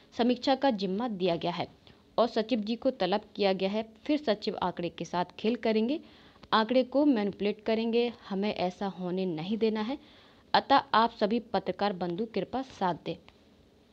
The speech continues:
इस झूठ के खिलाफ प्रेस कॉन्फ्रेंस करना है, सभी पत्रकार बंधुओं से निवेदन है, साथ दें। तो सभी स्टूडेंट को भी साथ देना है, सपोर्ट करना है।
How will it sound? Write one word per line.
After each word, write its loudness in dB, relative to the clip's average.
इस 2
झूठ -4
के 0
खिलाफ 0
प्रेस -2
कॉन्फ्रेंस -4
करना -4
है, -4
सभी -8
पत्रकार -6
बंधुओं -6
से -8
निवेदन -4
है, -6
साथ 0
दें। -6
तो -4
सभी -2
स्टूडेंट -2
को -8
भी -2
साथ -4
देना -4
है, -4
सपोर्ट -6
करना -6
है। -8